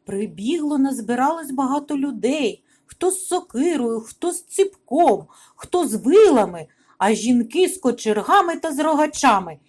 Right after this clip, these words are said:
І давай лушпинити того вовка. Вовчисько вистрибнув з ополонки, але без хвоста. Хвіст так і лишився примерзлий в ополонці.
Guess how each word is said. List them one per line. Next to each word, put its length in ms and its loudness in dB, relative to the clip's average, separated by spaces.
І 100 -4
давай 420 4
лушпинити 800 2
того 300 0
вовка. 720 -2
Вовчисько 1120 -2
вистрибнув 640 0
з 80 -12
ополонки, 720 -2
але 280 2
без 240 -10
хвоста. 680 -6
Хвіст 680 -2
так 340 -4
і 20 2
лишився 800 -6
примерзлий 720 -6
в 60 -14
ополонці. 960 -14